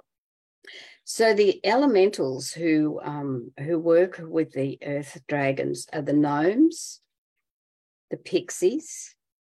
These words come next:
the crystal beings or the crystal guardians, the stone beings, the wood nymphs, and the brownies,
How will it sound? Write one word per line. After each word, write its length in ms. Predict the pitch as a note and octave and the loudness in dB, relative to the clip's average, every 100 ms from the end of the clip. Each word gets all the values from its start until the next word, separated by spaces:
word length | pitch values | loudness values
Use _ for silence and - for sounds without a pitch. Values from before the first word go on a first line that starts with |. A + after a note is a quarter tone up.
| _ _ | _ _
the 80 | E3+ | -12
crystal 520 | - G3+ F#3 - F#3 | -2 0 0 2 0
beings 680 | E3+ E3 D#3+ E3+ A3 D#4+ F3 | 4 4 6 6 4 4 2
or 100 | D#3+ | -2
the 80 | |
crystal 400 | D#3+ - E3 - | -4 -8 -6 -4
guardians, 960 | D#3 D3 C#3+ C#3 C3+ D#3 C4+ C#4+ - - _ _ _ _ _ _ _ _ | -2 -2 -4 -4 -4 -4 -6 -10 -14 -18 _ _ _ _ _ _ _ _
the 80 | - | -6
stone 640 | E3 - - E3 E3+ F3 F3 | -4 -2 2 4 6 6 6
beings, 880 | C#3+ C3+ F3 B3 D#4+ D#4+ - - - _ _ | 4 2 0 2 0 -2 -8 -18 -20 _ _
the 100 | F3+ | -4
wood 320 | D#3+ E3+ F3 | 0 0 2
nymphs, 520 | E3+ D3+ D#3+ - - - | 2 2 0 -4 -12 -10
and 160 | E3+ | -8
the 60 | E3 | -6
brownies, 840 | D#3+ F3 G#3 B3+ F3+ - F3 - | -2 0 0 -4 -6 -8 -12 -16